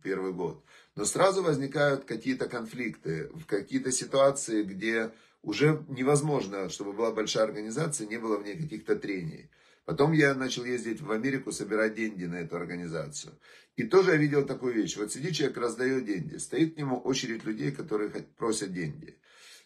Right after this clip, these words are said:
И у него в этой очереди есть люди, которые, э, там разные, разные, разные люди. И вот в этот момент, как правильно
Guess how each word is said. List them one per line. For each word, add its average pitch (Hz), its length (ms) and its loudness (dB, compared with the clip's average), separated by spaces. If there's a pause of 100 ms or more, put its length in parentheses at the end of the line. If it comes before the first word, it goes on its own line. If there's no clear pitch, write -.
(140)
И 127 180 4
у 131 160 4
него 180 680 4
в 110 120 -2
этой 160 180 4
очереди 113 480 2
есть 143 320 0
люди, 131 220 0
которые, 117 680 0
э, 95 420 -2
там 92 440 -6
разные, 110 480 2
разные, 120 340 -2
разные 104 380 -4
люди. 95 420 -10
И 117 120 -4
вот 135 260 4 (320)
в 113 100 2
этот 156 300 4
момент, 135 420 -2
как 135 260 0
правильно 104 680 0